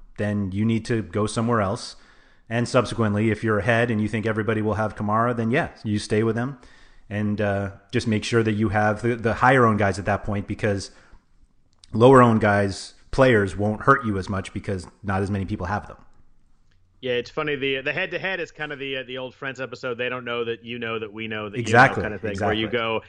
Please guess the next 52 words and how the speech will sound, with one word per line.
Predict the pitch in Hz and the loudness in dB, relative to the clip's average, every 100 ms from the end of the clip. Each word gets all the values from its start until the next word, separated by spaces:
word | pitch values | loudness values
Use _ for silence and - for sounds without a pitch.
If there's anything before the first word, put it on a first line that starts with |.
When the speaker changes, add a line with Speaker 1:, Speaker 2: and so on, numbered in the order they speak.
| - - - | -20 -20 -8
Speaker 2:
you | 139 | -6
know, | 131 | -4
you | 131 180 | -4 -4
could, | 185 131 | -4 -6
the | 156 | -6
problem | 175 202 233 196 | -2 0 0 0
is | 165 | -4
if | 156 | -4
you're | 170 | -4
ahead | 156 170 | -4 -8
and | 151 | -8
you're | 139 | -8
like, | 131 - | -10 -10
"Oh, | 127 | -12
this | 127 - | -10 -6
guy's | 135 117 | -6 -6
gonna | 123 | -10
swap | 117 135 127 | -12 -10 -10
to | 127 | -8
Melvin | 123 113 113 | -10 -10 -8
Gordon," | 123 156 139 | -4 -4 -4
and | 127 | -6
you | 131 139 | -4 -4
do | 143 | -2
it | 131 - | -4 -4
too, | 165 180 | -4 0
and | 135 127 | -2 -2
he | 139 | -8
sticks | - 156 | -6 -6
with | 143 - | -6 -12
Kamara | 135 127 135 135 131 | -8 -4 -2 -2 -4
'cause | 131 | -8
either | 135 131 131 123 - _ - | -6 -4 -2 -4 -8 _ -10
he | 151 | -8
thinks | 139 143 127 | -6 -8 -6
you're | 139 | -4
gonna | 139 | -4
swap | 131 127 135 139 143 | -6 -6 -4 -4 -6
and, | 135 | -6
and | 131 123 | -10 -8
can | 143 | -10
protect | - 135 139 135 | -8 -6 -6 -6
your | 131 | -6
lead, | 131 135 127 | -4 -4 -4
or | 117 | -6
he | 110 131 | -6 -8
just | 131 101 | -10 -8
is | |
not | 101 104 | -8 -8
paying | 110 107 | -8 -8
attention, | 101 127 123 139 | -6 -8 -4 -6
or | 127 120 120 | -4 -4 -4